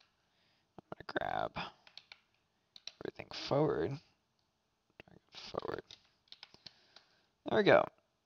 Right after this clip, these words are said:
Now it is where we want it to be. This we're gonna center. Bring it up here.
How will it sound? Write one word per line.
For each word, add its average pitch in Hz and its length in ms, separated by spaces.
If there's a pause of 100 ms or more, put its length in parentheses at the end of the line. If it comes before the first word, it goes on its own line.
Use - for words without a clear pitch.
(300)
Now 202 140
it 175 60
is 127 240
where 78 140
we 64 100
want 52 240
it - 100
to - 180
be. - 160 (3000)
This - 220
we're - 80
gonna - 140
center. 175 320 (4000)
Bring - 100
it - 60
up - 220
here. 135 300